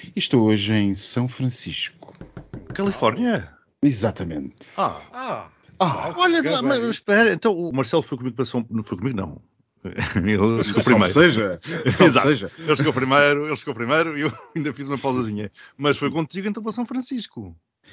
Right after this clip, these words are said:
Speaker 1: Parece que sim,
Speaker 3: Ah.
Speaker 1: parece que sim. Parece que
Speaker 3: Não
Speaker 1: sim. Parece que
Speaker 3: acredito.
Speaker 1: tem um programa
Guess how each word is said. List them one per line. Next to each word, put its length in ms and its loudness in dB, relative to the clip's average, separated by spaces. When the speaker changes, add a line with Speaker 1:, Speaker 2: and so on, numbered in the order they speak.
Speaker 1:
Parece 340 4
que 80 -10
sim, 140 -2
Speaker 3:
Ah. 180 -2
Speaker 1:
parece 340 -6
que 80 -16
sim. 380 -14
Parece 300 -8
que 60 0
Speaker 3:
Não 160 0
Speaker 1:
sim. 40 -2
Parece 240 -2
que 60 -16
Speaker 3:
acredito. 20 -6
Speaker 1:
tem 120 2
um 120 2
programa 540 4